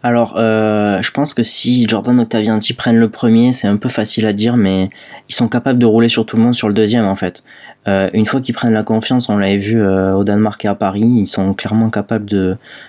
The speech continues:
une fois que c'est mis en route, c'est trop dur de les taper, mais je pense quand même que Watanabe et Higashino vont, vont en prendre un.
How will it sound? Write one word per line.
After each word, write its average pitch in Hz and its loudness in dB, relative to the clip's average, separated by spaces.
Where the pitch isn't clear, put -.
une 113 2
fois 120 -2
que - -4
c'est - 0
mis 107 2
en 104 2
route, 117 0
c'est - -4
trop - -2
dur 120 2
de 113 2
les 107 2
taper, 110 -4
mais 123 4
je - -4
pense 120 0
quand - -2
même 113 4
que 110 0
Watanabe 104 0
et 101 2
Higashino 104 2
vont, 98 -2
vont 101 0
en 101 2
prendre 95 0
un. 90 -4